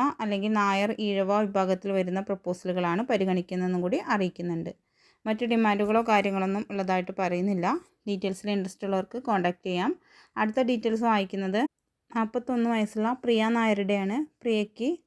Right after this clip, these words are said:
അഞ്ചടി അഞ്ച് ഇഞ്ചാണ് ഹൈറ്റ് വരുന്നത്. എഴുപത്തിനാല് കെ ജി വെയിറ്റ് തന്നിട്ടുണ്ട്. കളർ നല്ല ഫെയർ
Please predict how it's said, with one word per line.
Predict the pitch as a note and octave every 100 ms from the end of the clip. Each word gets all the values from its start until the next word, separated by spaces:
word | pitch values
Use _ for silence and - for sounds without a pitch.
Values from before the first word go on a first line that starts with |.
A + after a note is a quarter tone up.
| A3+
അഞ്ചടി | A3 B3 A#3+ A3+
അഞ്ച് | A3+ A#3
ഇഞ്ചാണ് | A3 G#3+ G#3+
ഹൈറ്റ് | A3+ G3 F#3 G#3+
വരുന്നത്. | G#3 G3 F#3+ F#3+ D#4 C4
എഴുപത്തിനാല് | G#3 G#3 A3 G#3+ G#3+
കെ | G#3+ G3
ജി | G#3+
വെയിറ്റ് | G3+ F#3+ F#3 G#3
തന്നിട്ടുണ്ട്. | G3 F#3 F#3+ F#3 B3+ - -
കളർ | G3+ G3+ G#3+
നല്ല | G3+ G#3 -
ഫെയർ | F#3 F#3+